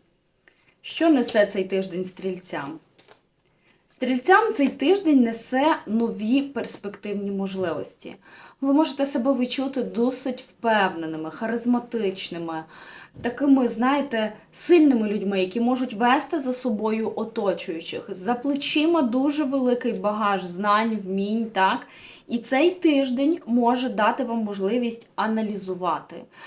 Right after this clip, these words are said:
Аналізувати ті ситуації, які були у вашому житті, знаєте, а, розуміти причину і наслідки тих чи інших життєвих ситуацій.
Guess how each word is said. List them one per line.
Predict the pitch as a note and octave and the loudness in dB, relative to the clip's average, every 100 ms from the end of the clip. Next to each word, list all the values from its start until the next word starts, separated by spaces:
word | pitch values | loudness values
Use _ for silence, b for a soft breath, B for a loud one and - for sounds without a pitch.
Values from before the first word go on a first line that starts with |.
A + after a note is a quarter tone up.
| B | B
Аналізувати | - A#3+ A#3 A#3 G#3+ A3+ A#3 A3+ A3+ | 0 2 4 0 0 4 6 6 4
ті | G#3 G#3+ | -6 -8
ситуації, | - G3+ G#3+ G3 G3 G3 | -8 -6 -2 -2 -2 -8
які | G3 | -8
були | F3 F#3 | -6 -2
у | G3 | 0
вашому | F3+ F3+ - F3+ F3+ | 0 -4 -6 -8 -8
житті, | F3+ - F#3 D#3+ | -10 -8 -8 -6
знаєте, | F#3 F#3 A#3 G#3 F#3+ F#3+ B B B B | -4 -4 -2 -4 -4 -8 B B B B
а, | F#3+ F#3+ F3 | -6 -4 -2
розуміти | B3 A#3+ B3 B3 B3 | -2 4 4 4 -2
причину | A3 G#3+ - A#3+ C#4+ C#4+ - | -6 -6 -2 0 2 0 2
і | B3 | 4
наслідки | A#3+ G#3 F3+ F3+ G#3 - D4 | 6 4 2 0 -8 -8 -8
тих | C#4+ - A#3 A3+ - | -8 -4 -2 -2 -2
чи | D4+ | -4
інших | D4 - G#3 F#3 - A#3 | -4 -4 -4 -2 -4 -6
життєвих | G#3+ G#3 - E3 D#3+ E3 | -6 -8 -4 -4 -4 -8
ситуацій. | - F#3+ F3+ B2+ - | -10 -6 -6 -6 -10